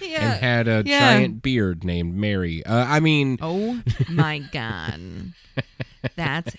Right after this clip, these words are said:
Speaker 1: hysterical. So, um, my dude was a really good detective.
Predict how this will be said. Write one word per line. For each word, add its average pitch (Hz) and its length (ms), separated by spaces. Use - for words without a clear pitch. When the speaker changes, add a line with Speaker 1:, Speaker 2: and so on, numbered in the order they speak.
Speaker 1:
hysterical. 139 1300
So, 359 600
um, 285 640
my 254 240
dude 277 520
was 240 340
a - 80
really 202 220
good 185 140
detective. 175 680